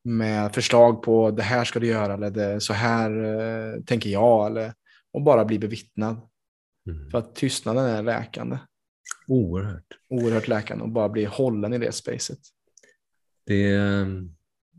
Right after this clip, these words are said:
Speaker 2: Anahatta är ju ett yogiskt begrepp,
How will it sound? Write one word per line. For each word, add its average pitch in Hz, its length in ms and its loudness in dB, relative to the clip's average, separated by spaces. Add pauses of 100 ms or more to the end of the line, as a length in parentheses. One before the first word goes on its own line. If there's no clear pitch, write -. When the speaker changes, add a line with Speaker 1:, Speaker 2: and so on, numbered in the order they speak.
(920)
Speaker 2:
Anahatta 117 840 2
är 101 60 6
ju 101 120 6
ett 98 120 0
yogiskt 101 500 2
begrepp, 90 400 0